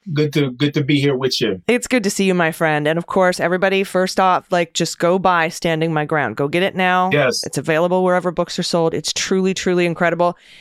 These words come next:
Speaker 2: If you wanna get the
Speaker 1: It makes a
Speaker 2: three
Speaker 1: good Christmas gift.
Speaker 2: Yeah.
Speaker 1: Make a good Christmas gift.
Speaker 2: Get the threefer for your family, right? Harry
Speaker 1: Yes.
Speaker 2: Dunn's book, Sergeant Gannell's book, and, uh,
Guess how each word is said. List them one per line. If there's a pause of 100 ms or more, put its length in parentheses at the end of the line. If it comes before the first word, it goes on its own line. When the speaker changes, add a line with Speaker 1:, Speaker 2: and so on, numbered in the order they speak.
(120)
Speaker 2:
If
you
wanna
get
the
Speaker 1:
It
makes
a
Speaker 2:
three
Speaker 1:
good
Christmas
gift.
Speaker 2:
Yeah.
Speaker 1:
Make
a
good
Christmas (140)
gift.
Speaker 2:
Get
the
threefer
for
your
family,
right?
Harry
Speaker 1:
Yes.
Speaker 2:
Dunn's
book,
Sergeant
Gannell's
book,
and,
uh,